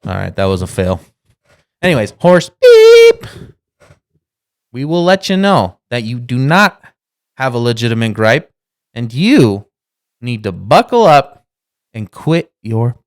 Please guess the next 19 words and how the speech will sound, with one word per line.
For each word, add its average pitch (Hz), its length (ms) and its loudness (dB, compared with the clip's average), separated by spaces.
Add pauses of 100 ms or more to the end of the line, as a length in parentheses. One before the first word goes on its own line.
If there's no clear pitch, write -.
(160)
bitching. - 300 -16 (1400)
All 104 80 -10
right? 175 260 -4 (1080)
Cause, 196 140 -6
I 233 100 0
mean, 262 240 -4
h-, - 360 -8 (120)
there's 269 180 -6
been 320 160 -8
so 302 240 -6
many 320 220 -4
times, 285 720 -10 (580)
so - 280 -6
many 302 240 -6
times, 226 520 -6
you 123 100 -6
know? 180 300 -4 (1040)
Like, 226 160 -8
uh, 269 180 -4